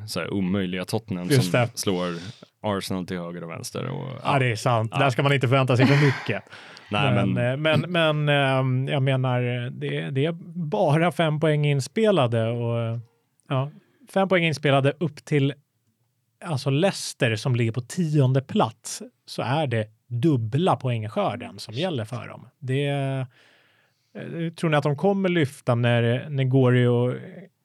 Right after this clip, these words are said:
Speaker 2: resten av, eh, nykomlingarna har fått, eh, acklimatisera sig lite?
Speaker 1: Ehm, jag tror att eh, Rhiannon Skinner som är,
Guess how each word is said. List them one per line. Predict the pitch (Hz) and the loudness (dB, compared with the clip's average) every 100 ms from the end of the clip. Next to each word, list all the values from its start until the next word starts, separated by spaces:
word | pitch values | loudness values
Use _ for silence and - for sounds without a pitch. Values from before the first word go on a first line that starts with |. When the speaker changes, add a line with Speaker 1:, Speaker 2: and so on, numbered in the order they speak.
| _ | _
Speaker 2:
resten | 135 135 - 139 | -2 -2 -2 0
av, | 120 117 117 | 2 4 2
eh, | 120 127 | 2 0
nykomlingarna | 147 151 123 - 131 120 120 117 117 110 | 0 0 0 2 0 2 2 0 0 0
har | 120 113 110 | 2 2 0
fått, | - 127 - _ | -2 -10 -10 _
eh, | 123 113 110 110 _ _ _ - | -4 -4 -6 -10 _ _ _ -8
acklimatisera | 156 143 135 131 196 202 160 | -2 0 0 0 0 0 0
sig | 127 | -2
lite? | 107 127 117 _ _ _ _ _ | -4 -6 -8 _ _ _ _ _
Speaker 1:
Ehm, | 117 107 98 98 95 95 98 | -2 0 0 -2 -2 -2 2
jag | 135 156 - | 2 0 -8
tror | - 139 139 131 120 | -2 4 6 6 6
att | 110 - _ - | 2 -2 _ 0
eh, | 104 101 98 | 2 2 2
Rhiannon | 107 107 104 | 2 2 2
Skinner | 101 - 123 110 95 90 | 0 0 2 2 0 -4
som | - 92 | -6 -4
är, | 92 90 90 90 | -4 -4 -4 -6